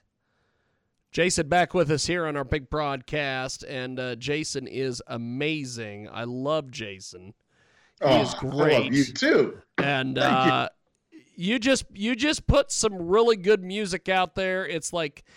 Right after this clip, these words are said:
Speaker 1: feel good music. It, it, you, you, you, you're not trying to be anything you're not. I, I just think it's great, brother.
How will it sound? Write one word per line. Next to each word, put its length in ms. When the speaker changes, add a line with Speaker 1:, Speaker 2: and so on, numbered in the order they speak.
Speaker 1:
feel 460
good 340
music. 800
It, 220
it, 200
you, 160
you, 200
you, 200
you're 240
not 340
trying 400
to 60
be 360
anything 440
you're 180
not. 640
I, 280
I 40
just 260
think 180
it's 140
great, 400
brother. 380